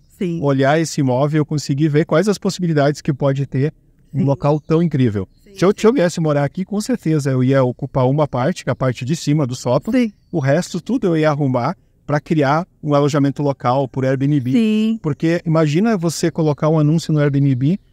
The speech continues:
Speaker 2: pra você passar, por exemplo, uma semana num
Speaker 1: No
Speaker 2: palacete.
Speaker 1: Palacete, sem dúvida.
Speaker 2: Incrível, né?
Speaker 1: Aqui a possibilidade de investimento até no Palacete é incrível.
Speaker 2: É, e o alojamento, ele seria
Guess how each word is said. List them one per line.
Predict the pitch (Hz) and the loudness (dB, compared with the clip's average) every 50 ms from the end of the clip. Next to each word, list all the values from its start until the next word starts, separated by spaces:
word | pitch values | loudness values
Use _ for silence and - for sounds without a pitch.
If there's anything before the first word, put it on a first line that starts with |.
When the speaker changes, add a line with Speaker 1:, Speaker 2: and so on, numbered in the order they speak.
| _ _ | _ _
Speaker 2:
pra | - 147 143 | -4 -2 0
você | 139 151 143 - - 156 147 | 0 0 0 0 -2 -2 -2
passar, | - 165 147 - - - 156 143 151 151 | 0 -2 -2 -2 -2 -2 -2 0 0 0
por | - - 151 139 | -2 -2 0 0
exemplo, | 139 147 139 - | 0 0 -2 -2
uma | 147 135 | -4 -4
semana | - - 135 127 131 139 151 | -2 -2 0 2 2 2 2
num | 143 139 | 2 2
Speaker 1:
No | 139 | 0
Speaker 2:
palacete. | - - 131 143 147 123 - - 131 123 127 127 123 | -2 -2 -2 0 0 -2 -2 -4 -4 -2 -2 -2 -4
Speaker 1:
Palacete, | 233 196 190 202 - - - 170 160 - - | -4 -4 -4 -6 -6 -8 -10 -10 -10 -12 -18
sem | - - 208 202 220 | -10 -6 -6 -4 -4
dúvida. | 226 233 208 202 202 196 127 | -2 -2 -4 -4 -4 -4 -6
Speaker 2:
Incrível, | 135 - - 131 135 131 117 127 117 | -6 -4 -2 -2 -2 -2 -2 -2 -2
né? | 113 120 147 | -2 -2 -2
Speaker 1:
Aqui | 185 190 - - | -4 -4 -2 -4
a | 196 - | -4 -4
possibilidade | - 247 - 247 214 240 233 220 214 214 214 233 | -4 -4 -4 -4 -4 -2 0 0 0 0 0 -2
de | 208 214 | -2 -2
investimento | 208 214 208 - - 220 202 208 208 214 | -2 -2 -4 -2 -2 -2 -2 0 -2 -2
até | 190 - 208 220 | -4 -2 -2 -2
no | 269 | -2
Palacete | - - 247 226 226 - - 202 226 220 - 208 | -2 -2 -2 -2 -2 -4 -4 -6 -6 -6 -4 -4
é | 190 185 185 | -4 -4 -4
incrível. | 208 214 - 240 226 214 202 180 175 165 165 170 - _ _ _ | -6 -6 -4 -4 -4 -4 -4 -4 -6 -6 -8 -10 -12 _ _ _
Speaker 2:
É, | 165 160 180 208 220 | -4 -2 0 0 0
e | 214 214 190 190 185 185 208 202 | 0 0 0 0 2 0 0 0
o | 175 165 175 | 0 0 2
alojamento, | 175 185 190 175 190 170 165 165 180 196 - 202 | 2 2 2 2 2 0 2 0 0 0 -2 -2
ele | 185 180 | -4 -4
seria | - - 175 170 175 180 180 170 | -2 -2 -2 0 0 0 0 -2